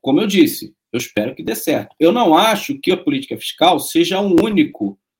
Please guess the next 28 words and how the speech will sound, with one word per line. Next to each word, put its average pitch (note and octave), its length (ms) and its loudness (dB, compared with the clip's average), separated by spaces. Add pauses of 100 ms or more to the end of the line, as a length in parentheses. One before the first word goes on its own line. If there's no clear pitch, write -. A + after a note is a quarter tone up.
(160)
driver D3 560 4
do E3 80 -2
crescimento F3 580 -4
econômico. E3 640 -2
Há D3+ 140 4
outros G#3 320 -2
fatores. - 720 -2 (840)
Há B2 140 0
os C#3 100 -4
bancos C#3+ 440 -4
públicos, F3+ 680 -8 (480)
há C3+ 260 0
as C#3 100 -4
estatais, D#3 1000 -2 (720)
né? A2 120 -4
Há C#3 240 0
políticas D3 560 0
de C#3+ 100 -10
crédito C#3+ 460 0
que C3+ 100 -8
podem C3+ 380 -6
ser, B2 500 -8 (180)
ajudar. E3+ 480 0
Há F3+ 140 2
o A#3 60 2
cenário G3+ 340 -2
externo, G#3+ 500 -2
que D#3 360 -4